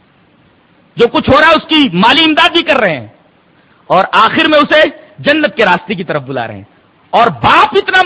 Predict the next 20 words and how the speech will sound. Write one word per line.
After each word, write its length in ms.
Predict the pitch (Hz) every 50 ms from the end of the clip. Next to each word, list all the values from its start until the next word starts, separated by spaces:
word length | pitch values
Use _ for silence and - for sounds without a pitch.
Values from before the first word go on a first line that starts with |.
| 349 330
متاثر 440 | - 294 294 277 - - 294 226 196
ہے 220 | 170 214 269 330 349 403 - - - - _ _ _ _ _ _ _ _ _ _
کہ 100 | - 190
اپنے 200 | 180 190 214 202
بیٹے 300 | 160 170 214 254 254 285 -
سے 80 | 302 -
کہہ 140 | - 277 285
رہا 100 | 285 294
کہ 140 | 285 269 208
ابو 120 | 196 226
القاسم 400 | 220 - - 202 202 - 285 262
جو 120 | 202 233
کہہ 120 | 226 - 214
رہے 200 | 214 220 226 240
ہیں 140 | 262 311 339 320 - - - - _ _ -
اس 120 | 113 -
کو 100 | - 165
قبول 260 | 151 147 143 147 151 143
کر 160 | 131 120 107
لے۔ 100 | 107